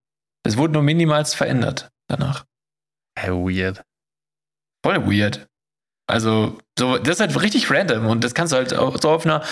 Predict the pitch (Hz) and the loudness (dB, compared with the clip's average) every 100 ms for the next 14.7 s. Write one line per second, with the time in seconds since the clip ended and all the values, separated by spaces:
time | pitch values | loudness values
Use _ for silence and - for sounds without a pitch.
0 | - - 160 165 175 170 151 143 139 143 | -8 0 0 2 0 2 0 2 0 2
1 | 131 123 131 123 113 127 123 120 117 117 | 0 0 0 0 0 0 0 0 0 0
2 | 104 113 117 120 117 127 123 120 113 147 | 0 0 0 0 0 0 0 0 0 0
3 | 107 - - - - - 107 - - - | -4 -6 -8 -4 -4 -2 -4 -2 -4 -2
4 | - 123 110 107 - 98 101 104 101 101 | -2 0 0 0 0 0 0 0 0 0
5 | 101 - 98 - - 113 104 - 107 - | -2 -4 -6 -6 -4 -2 -2 -2 -4 -4
6 | - - - 110 110 123 - 104 - 117 | -6 -4 -2 -2 0 -2 -2 -4 -2 -2
7 | 113 95 98 _ _ _ _ _ _ - | 0 -2 -8 _ _ _ _ _ _ -4
8 | 98 104 - 117 123 - 135 120 - 120 | -2 0 0 0 0 -2 0 0 0 0
9 | 110 127 131 113 - 101 113 110 107 - | 0 0 -2 -2 -2 0 0 0 0 0
10 | 123 135 123 113 107 117 117 104 - 110 | -2 0 0 0 0 -2 -2 -4 -4 -4
11 | - 113 107 - 110 135 151 - - - | -4 -2 -4 -2 0 0 -2 -6 -8 -6
12 | - 131 - - - 120 - 101 90 110 | -2 -2 -2 -4 -2 -2 -2 -2 0 0
13 | 117 - - 147 170 147 135 156 143 104 | -2 -4 -2 0 2 2 2 0 0 -2
14 | - 98 95 98 95 95 95 | -2 -2 0 0 0 -2 -2